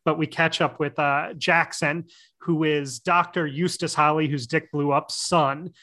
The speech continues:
who has moved to America and is sort of a fraudulent doctor who's pretending to have bigger credentials than he has and is sort of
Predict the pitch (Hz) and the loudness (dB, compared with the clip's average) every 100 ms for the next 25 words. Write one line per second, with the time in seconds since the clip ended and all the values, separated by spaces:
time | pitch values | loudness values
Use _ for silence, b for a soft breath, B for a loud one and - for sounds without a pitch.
0 | b b 175 156 160 147 127 170 202 - | b b -2 0 0 0 0 0 -2 -2
1 | 196 170 156 151 147 - 151 156 160 143 | -2 0 0 0 -2 -2 -2 -2 -4 -6
2 | 131 - 170 147 143 - 180 175 156 165 | -6 -2 0 0 -2 -2 2 2 2 -2
3 | 160 151 156 156 - 156 143 143 B B | -2 -2 2 2 0 -2 -2 -2 B B
4 | B 160 143 165 160 180 175 151 156 135 | B -2 0 -2 2 4 4 2 0 0
5 | 147 185 180 170 156 156 - 156 123 143 | 0 0 0 -2 -2 0 0 -2 -2 -2
6 | 139 143 160 170 165 143 139 - 165 151 | -2 -2 0 2 0 -2 -6 -2 2 2
7 | 139 | 0